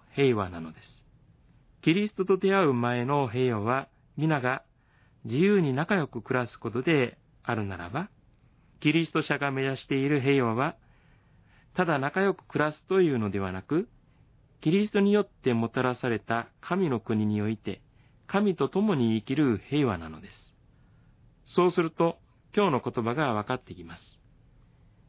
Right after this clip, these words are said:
平和を実現する人は神の子と呼ばれると言っています。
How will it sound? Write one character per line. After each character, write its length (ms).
平 300
和 80
を 100
実 400
現 100
す 100
る 100
人 180
は 240
神 260
の 80
子 140
と 120
呼 120
ば 140
れ 100
る 180
と 60
言 100
っ 20
て 220
い 80
ま 120
す。 240